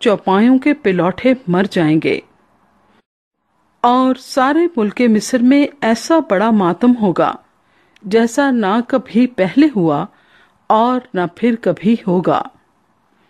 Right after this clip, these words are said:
लेकिन इसराइलियों में से किसी पर, खा इंसान हो, खा हैवान, एक कुत्ता भी नहीं भौंकेगा,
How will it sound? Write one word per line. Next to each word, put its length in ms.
लेकिन 420
इसराइलियों 640
में 180
से 260
किसी 500
पर, 320
खा 360
इंसान 560
हो, 280
खा 240
हैवान, 440
एक 360
कुत्ता 340
भी 320
नहीं 240
भौंकेगा, 680